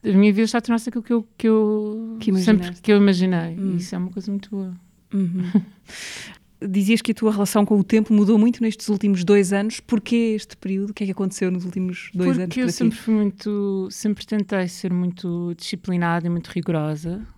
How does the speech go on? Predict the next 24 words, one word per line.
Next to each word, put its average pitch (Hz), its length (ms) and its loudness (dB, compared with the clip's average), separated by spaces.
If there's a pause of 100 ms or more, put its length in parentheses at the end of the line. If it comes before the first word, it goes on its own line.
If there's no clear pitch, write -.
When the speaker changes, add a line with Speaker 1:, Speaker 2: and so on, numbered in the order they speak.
(120)
Speaker 1:
com 170 240 -4
a 160 40 -4
gestão 170 300 -6
do 160 100 -4
tempo. 196 680 -6 (720)
O 175 120 -4
que 202 100 -6
aconteceu 190 400 -4
foi 190 220 -4
que - 160 -6
eu, 170 560 -2 (460)
eh, 165 320 -4
no 202 180 4
último 185 400 0
ano, 175 680 -4
eh, 160 180 -10 (220)
eu 170 60 -6
decidi, 175 400 -4
eu 160 180 -2 (180)
acabei 175 280 -4
por 175 180 -8
tornar-me 175 640 -2
só, 185 560 -2
eh, 170 580 -4